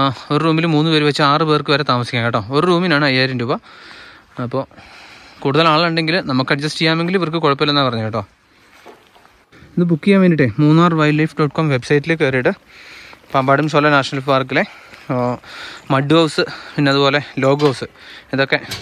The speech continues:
search ചെയ്താൽ മതി, അല്ലെങ്കിൽ അതിൽ ലിസ്റ്റ് ചെയ്തിട്ടുണ്ടാവും. ഒരുപാട് stay options മൂന്നാർ വൈൽഡ് ലൈഫിൻ്റെ കീഴിലുണ്ട്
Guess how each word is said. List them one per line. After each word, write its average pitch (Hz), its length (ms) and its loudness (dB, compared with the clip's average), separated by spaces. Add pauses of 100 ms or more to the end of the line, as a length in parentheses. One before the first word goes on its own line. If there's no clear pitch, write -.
search 135 220 -2
ചെയ്താൽ 143 220 2
മതി, 170 140 -2 (460)
അല്ലെങ്കിൽ 135 260 -2 (220)
അതിൽ 139 140 -2 (100)
ലിസ്റ്റ് 127 180 -2
ചെയ്തിട്ടുണ്ടാവും. 135 420 -2 (800)
ഒരുപാട് 175 280 2
stay 175 140 2 (100)
options 180 380 -4
മൂന്നാർ 151 240 2
വൈൽഡ് 151 160 0
ലൈഫിൻ്റെ 151 400 0
കീഴിലുണ്ട് 135 360 0